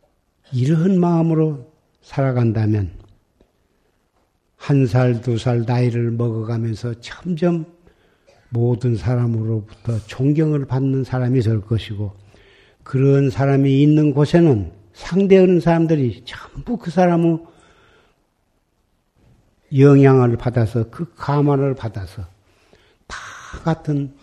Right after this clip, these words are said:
정말 좋은 친구가 되고 도반이 되고 가족이 될 것입니다. 예,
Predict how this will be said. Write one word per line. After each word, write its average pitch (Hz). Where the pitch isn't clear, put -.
정말 151
좋은 131
친구가 123
되고 113
도반이 107
되고 104
가족이 143
될 120
것입니다. 98
예, 98